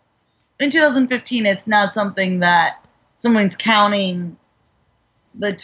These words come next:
the times that you say, "I know," or "just," or "like," or "um."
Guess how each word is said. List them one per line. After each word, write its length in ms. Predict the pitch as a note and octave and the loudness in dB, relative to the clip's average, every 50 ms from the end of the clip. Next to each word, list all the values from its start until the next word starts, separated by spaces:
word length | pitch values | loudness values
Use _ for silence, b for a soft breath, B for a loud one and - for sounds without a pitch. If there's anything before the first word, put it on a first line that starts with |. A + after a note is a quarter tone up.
| - - | -18 -14
the 100 | G#3 F#3+ | -14 -10
times 360 | F3+ G3+ G3+ F#3+ F#3+ F#3+ F3 | -2 0 2 2 2 0 -2
that 140 | E3+ F#3 F3+ | -4 -6 -6
you 100 | F#3+ F3+ | -6 -8
say, 420 | - - - F#3+ F3+ F3+ F3+ F3 D#3+ | -8 -2 0 2 2 2 2 2 2
"I 180 | D3+ G3+ F3+ | 2 2 2
know," 440 | F3+ F3+ F3 E3+ E3+ E3+ E3+ E3 E3+ | 0 0 2 4 4 4 4 4 2
or 160 | E3 E3 E3+ | 0 -2 -4
"just," 500 | E3 - - F3+ D#3 C3+ E3 E3 - - | -6 -4 -2 0 0 0 0 -2 -6 -6
or 80 | E3 E3 | -6 -4
"like," 380 | E3+ E3+ E3+ E3+ F3 F3 - | 0 2 2 2 2 0 -2
or 120 | F3 E3+ - | -4 -2 0
"um." 360 | - F#3+ F#3+ F#3 F3 E3 - | 2 2 2 2 2 0 -2